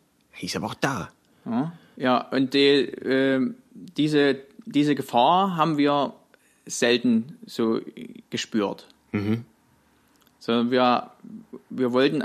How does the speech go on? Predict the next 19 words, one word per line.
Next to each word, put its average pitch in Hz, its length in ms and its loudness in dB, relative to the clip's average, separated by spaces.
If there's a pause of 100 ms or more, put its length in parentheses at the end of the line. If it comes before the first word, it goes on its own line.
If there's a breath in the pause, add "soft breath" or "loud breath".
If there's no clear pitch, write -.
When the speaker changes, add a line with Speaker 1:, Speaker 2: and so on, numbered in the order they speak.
Speaker 2:
haben 131 360 0
eigentlich 135 300 0
permanent 180 640 4
an - 80 -4
unserer 139 420 0 (220)
Leistungsgrenze 175 840 2
geklettert. 185 540 0 (1300)
Auch, - 240 -4 (100)
ähm, 123 480 2 (880)
im, 123 340 4 (240)
im, 127 120 2
in 123 180 0
gefährlichen 131 460 2
Situationen 156 840 0
auch. 185 460 0 (1300 soft breath)
Und 127 140 2
konnten 160 300 2
uns - 500 -2 (360)
dann, 165 360 2